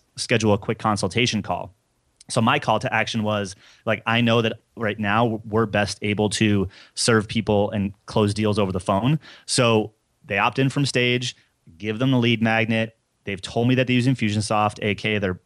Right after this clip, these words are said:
potentially a prospect for us. I start sending a couple emails. I think there were about three or four that, you know, talked about, you know, "Hey, you know, now that you're back, like, are you implementing some of these things? Like, let me take you a little bit deeper."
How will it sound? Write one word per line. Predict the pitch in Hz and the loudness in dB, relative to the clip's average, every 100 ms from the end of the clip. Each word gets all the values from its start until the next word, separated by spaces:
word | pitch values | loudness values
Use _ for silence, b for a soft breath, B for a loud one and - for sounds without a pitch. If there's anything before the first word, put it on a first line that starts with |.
| - 110 | -20 -16
potentially | - - 113 123 117 117 | -8 -2 0 2 2 0
a | - | -4
prospect | - 107 104 - 107 | -2 0 0 -2 -4
for | - 104 | 0 2
us. | 107 - B B B B | 2 0 B B B B
I | 104 | -2
start | - 117 117 | 0 0 0
sending | - 123 120 | 0 0 0
a | 117 | 0
couple | 127 120 | -2 -2
emails. | 120 120 120 117 | 0 0 -2 -4
I | 113 | -4
think | 139 120 | -2 2
there | |
were | 127 | 4
about | 117 107 | 4 0
three | - 113 117 | -4 -4 -2
or | 110 | -2
four | - 117 117 120 123 B B B | -2 0 2 2 0 B B B
that, | 104 107 104 101 - _ _ _ _ _ - | -2 2 2 0 -4 _ _ _ _ _ 0
you | 120 | 0
know, | |
talked | 104 120 110 | 2 0 0
about, | 117 110 104 _ | 2 2 0 _
you | 110 | -6
know, | 101 | 0
"Hey, | 143 143 | 2 2
you | 131 123 | 2 0
know, | 107 104 | -2 -4
now | 123 120 117 | -4 0 0
that | 110 | -2
you're | 107 | -2
back, | 127 127 120 | 0 0 0
like, | 113 104 | -4 -6
are | |
you | 107 107 | -4 -2
implementing | 139 127 135 120 | -2 0 -2 -2
some | 143 | -2
of | 131 | -2
these | 123 - | -2 0
things? | 131 127 117 | 0 2 2
Like, | 110 117 | 0 0
let | 123 | 0
me | 120 | 0
take | - 113 - | 0 -2 0
you | 117 | -2
a | |
little | 110 107 | 0 -2
bit | 98 | -4
deeper." | 92 123 123 120 113 | -2 0 2 2 2